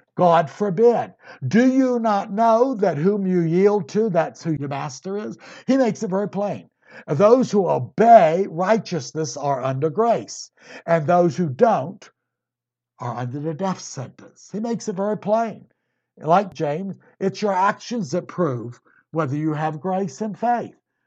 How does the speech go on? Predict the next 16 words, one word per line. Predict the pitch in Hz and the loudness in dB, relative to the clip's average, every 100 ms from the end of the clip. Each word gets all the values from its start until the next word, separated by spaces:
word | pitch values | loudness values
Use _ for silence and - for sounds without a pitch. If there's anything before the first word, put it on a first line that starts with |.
| _ 196 | _ -6
not | 214 165 | -6 -4
your | 185 135 | -6 -6
talking, | - 139 117 - 180 226 _ _ _ | -6 -6 -6 -6 -12 -12 _ _ _
not | 214 220 220 | -2 0 -2
your | 214 | -4
mental | 160 139 131 131 117 | -4 -6 -8 -10 -10
belief, | 107 127 120 156 165 - - | -10 -8 -6 -8 -10 -16 -2
not | 233 220 | 0 0
because | 233 - 180 135 - - - | -4 -2 -2 -2 -10 -20 -10
someone | 190 151 131 117 | -6 -4 -6 -2
baptized | 147 143 - 139 131 117 - | -2 -4 -8 -8 -6 -8 -10
you. | 123 123 165 - _ | -8 -6 -6 -10 _
All | 165 190 | -2 0
they | 196 190 | 0 -2
did | 156 151 | -2 -2
was | 151 151 - | 0 -2 -4